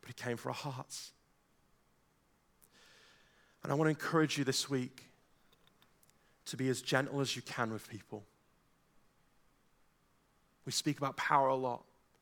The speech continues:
And let me tell you, one of the most powerful acts is to be gentle. To be as gentle as you can with everyone you brush shoulders with this week, and even with yourself. Because it seems to me like lately,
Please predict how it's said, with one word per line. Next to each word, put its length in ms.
And 80
let 100
me 60
tell 260
you, 100
one 100
of 60
the 40
most 140
powerful 480
acts 240
is 80
to 100
be 80
gentle. 380
To 100
be 100
as 120
gentle 440
as 120
you 80
can 400
with 140
everyone 340
you 100
brush 200
shoulders 480
with 160
this 200
week, 360
and 100
even 200
with 120
yourself. 600
Because 180
it 100
seems 380
to 120
me 380
like 240
lately, 540